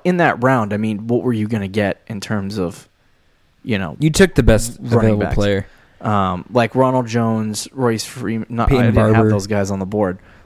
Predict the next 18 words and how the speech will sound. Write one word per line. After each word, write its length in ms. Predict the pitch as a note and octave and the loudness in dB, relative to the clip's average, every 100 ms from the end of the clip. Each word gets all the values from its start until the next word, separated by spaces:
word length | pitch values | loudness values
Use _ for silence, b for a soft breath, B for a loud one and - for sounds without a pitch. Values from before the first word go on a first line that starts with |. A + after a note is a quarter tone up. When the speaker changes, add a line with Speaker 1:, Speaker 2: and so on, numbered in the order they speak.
| - | -4
Speaker 1:
LaShawn 440 | A2+ C3 B2 A#2+ | 0 0 0 -2
McCoy, 280 | - A#2 A2+ | -2 -2 0
Adrian 280 | A2+ A2 G#2+ | -2 -2 -4
Peterson 400 | A2+ A2 G#2 G#2+ | -2 -2 -2 -4
were 100 | G#2 | -2
running 260 | G2+ G#2 G#2+ | -2 -2 0
backs 300 | G#2+ G2 A2 | -2 -2 -4
on 80 | |
the 60 | G2+ | -4
board. 260 | G2+ G#2 G2 | -4 -4 -4
Corey 240 | A#2+ A2 | -2 -2
Davis, 320 | G#2+ G#2 G#2 | -2 -2 -4
Cortland 440 | - A2+ G#2+ G#2+ G#2 | -4 -4 -2 -6 -4
Sutton, 240 | - A2+ | -6 -6
N'Keal 360 | G2+ - A2 G#2 | -10 -4 -4 -2
Harry, 240 | G#2+ G#2 | -2 -2
Marquez 320 | G#2 G2+ G#2 | -4 -6 -6
Valdes-Scantling. 800 | G#2 G#2 G#2+ - C3+ C#3 C3 A#2+ | -2 -4 -4 -4 -4 -2 -2 -4